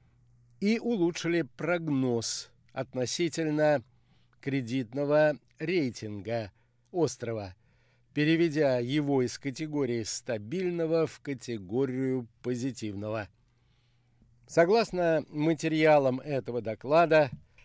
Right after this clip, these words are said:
данные изменения отражают устойчивость и жизнеспособность тайваньской экономики и эффективность соответствующих действий правительства.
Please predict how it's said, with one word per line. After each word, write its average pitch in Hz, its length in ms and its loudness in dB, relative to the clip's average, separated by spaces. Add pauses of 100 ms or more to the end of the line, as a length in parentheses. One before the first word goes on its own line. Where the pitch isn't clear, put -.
(180)
данные 208 560 0
изменения 147 760 2 (300)
отражают 135 800 0
устойчивость 123 1120 -4
и 180 500 -4
жизнеспособность 147 2000 -6 (560)
тайваньской 131 720 -2 (220)
экономики 143 880 -4 (500)
и 208 340 -4
эффективность 151 1200 -6 (100)
соответствующих 131 1300 -4 (540)
действий 120 720 -4 (400)
правительства. 127 800 -4